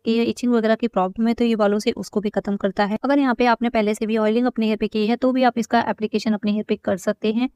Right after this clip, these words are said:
आपको क्या करना है, इसका एप्लीकेशन अपने हेयर की रूट्स में ज्यादा करना है, क्योंकि ग्रे हेयर की जो समस्या होती है वो रूट से ज्यादा शुरू होती है। आपको क्या करना है, हेयर का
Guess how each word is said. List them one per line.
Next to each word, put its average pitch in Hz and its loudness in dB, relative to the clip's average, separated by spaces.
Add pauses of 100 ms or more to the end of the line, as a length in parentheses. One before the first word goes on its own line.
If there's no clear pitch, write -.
आपको 220 0
क्या 262 2
करना 240 2
है, 254 0
इसका 247 0
एप्लीकेशन 233 -2
अपने 240 0
हेयर 233 2
की 233 0
रूट्स 208 -2
में 220 2
ज्यादा 196 0
करना 190 -2
है, 214 0
क्योंकि 240 -2
ग्रे 233 4
हेयर 214 2
की 226 -4
जो 220 -2
समस्या 196 -2
होती 202 -2
है 226 0
वो 226 2
रूट 202 -2
से 214 2
ज्यादा 190 -2
शुरू 208 -2
होती 208 0
है। 233 0 (180)
आपको 220 0
क्या 247 0
करना 247 4
है, 262 2
हेयर 233 2
का 262 0